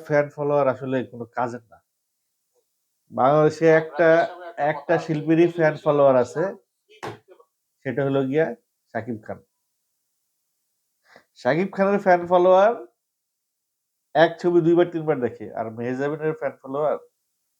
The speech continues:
হলেই যায় না সিনেমা দেখতে। তাদের প্রিয় নায়িকার একটা ছবি আসছে, সেই ছবি দেখতে হলো না সিনেমা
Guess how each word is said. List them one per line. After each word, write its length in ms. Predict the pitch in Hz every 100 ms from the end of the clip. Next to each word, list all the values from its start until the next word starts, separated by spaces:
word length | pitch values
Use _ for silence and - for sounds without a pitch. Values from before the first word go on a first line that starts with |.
| _ _ _ _ _ -
হলেই 300 | 170 262 311 269
যায় 180 | 269 262
না 60 |
সিনেমা 340 | 247 254 240 233
দেখতে। 200 | 214 220 185
তাদের 320 | 180 185 190 190
প্রিয় 180 | 190 196
নায়িকার 360 | 190 190 196 190
একটা 140 | 190 160
ছবি 200 | 196 208 208
আসছে, 420 | 196 - 160 147
সেই 160 | 170 170 170
ছবি 200 | 180 175 170
দেখতে 200 | 170 226
হলো 120 | 233 233
না 100 | 247
সিনেমা 320 | 240 240 240